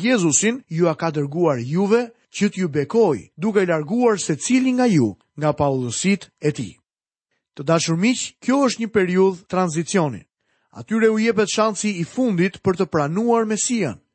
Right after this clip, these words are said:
Për shkak se refuzuan mundësinë e tyre për të pranuar Mesian, më vonë do të dalë në sken Pali si apostull i paganëve. Çfarë mund të kishte ndodhur nëse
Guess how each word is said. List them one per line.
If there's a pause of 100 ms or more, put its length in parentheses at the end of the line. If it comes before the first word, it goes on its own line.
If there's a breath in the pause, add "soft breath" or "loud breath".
(120)
Për
shkak
se
refuzuan
mundësinë
e
tyre
për
të
pranuar
Mesian, (160 soft breath)
më
vonë (300 soft breath)
do
të
dalë
në
sken (100)
Pali
si
apostull
i
paganëve. (320)
Çfarë
mund
të
kishte
ndodhur (200 soft breath)
nëse